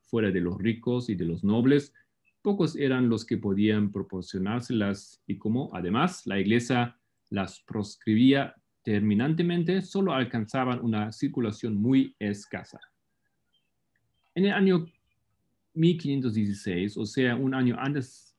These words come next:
de que aparecieran las tesis de Lutero, había publicado Erasmo su versión griego, latina del, greco-latina del Nuevo Testamento. Eso es el Textus Receptus.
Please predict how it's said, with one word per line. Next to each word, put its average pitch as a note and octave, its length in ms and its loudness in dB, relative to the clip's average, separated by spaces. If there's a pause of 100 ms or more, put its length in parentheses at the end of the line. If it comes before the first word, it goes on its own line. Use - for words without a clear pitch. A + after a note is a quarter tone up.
de A2 300 -4
que B2 240 0
aparecieran A#2+ 840 -4
las G2 300 -8
tesis B2+ 360 -4
de A2 120 -2
Lutero, G#2+ 760 -2 (420)
había E3 280 2
publicado D3+ 520 0
Erasmo D#3 600 0
su F#3+ 280 2
versión D3 480 0
griego, C#3 460 0 (680)
latina E3 800 0 (140)
del, G2+ 340 0 (280)
greco-latina D3+ 800 2
del G2+ 140 2
Nuevo G#2 200 2
Testamento. G2+ 520 -4 (1120)
Eso A#2 240 -2
es B2+ 80 0
el C3 100 4
Textus C3 300 -4
Receptus. - 540 -6